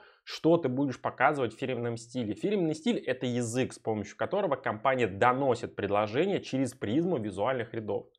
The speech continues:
Ты тоже используешь вроде как, да, м, контент. У тебя есть кружочки, мороженое, у тебя есть непосредственно блюдце.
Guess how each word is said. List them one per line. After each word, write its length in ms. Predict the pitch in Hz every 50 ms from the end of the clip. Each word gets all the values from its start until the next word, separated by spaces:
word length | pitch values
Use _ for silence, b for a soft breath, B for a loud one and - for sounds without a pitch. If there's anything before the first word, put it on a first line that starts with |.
| b b b b b b b _ -
Ты 80 | 165
тоже 340 | 165 240 277 294 233 240 240
используешь 500 | 190 - - 254 269 277 208 147 127 -
вроде 260 | 147 143 143 113 110
как, 260 | - 120 110 98 98
да, 300 | 101 131 175 214 226 220
м, 300 | 170 117 104 104 117 117 113
контент. 520 | - 143 147 160 160 196 202 170 120 98 113
У 40 |
тебя 400 | 117 - 139 131 147 202 233 247
есть 560 | 240 185 143 139 165 202 226 226 - - - b b b b b b b
кружочки, 640 | - 147 175 175 156 175 185 190 180 170 - - 160
мороженое, 640 | 156 160 160 156 165 165 165 151 151 143 139 135 131
у 120 | 127 123
тебя 380 | - - 107 110 139 165 190 202
есть 380 | 196 180 185 185 180 175 -
непосредственно 640 | 165 160 165 160 160 - 160 170 180 170 - - 135
блюдце. 460 | 123 143 165 170 156 165 - 110 110